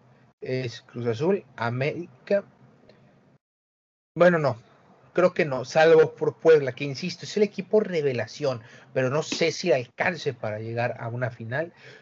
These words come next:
Yo creo que sí. Entonces sí, sí, me, eh, yo creo que en ese orden sí son los candidatos al título, de esa manera. Eh, Cruz Azul, América,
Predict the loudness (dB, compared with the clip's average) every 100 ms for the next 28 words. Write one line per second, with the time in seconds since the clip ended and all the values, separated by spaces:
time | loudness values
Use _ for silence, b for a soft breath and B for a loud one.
0 | B 0 2 2 0 0 -2 -14 B B
1 | -4 0 -2 -2 -6 -4 -4 0 4 6
2 | 4 4 0 0 0 0 0 0 2 2
3 | 4 6 6 6 2 -2 -16 -14 -6 -2
4 | 0 0 -2 -6 -6 -4 -6 -2 -4 -4
5 | -6 -10 -16 _ b b b b b -8
6 | -6 -6 -10 -16 -8 -6 -4 -4 -6 -6
7 | -6 -8 b b b -6 0 4 4 4
8 | 2 2 0 0 0 -2 -4 -4 -4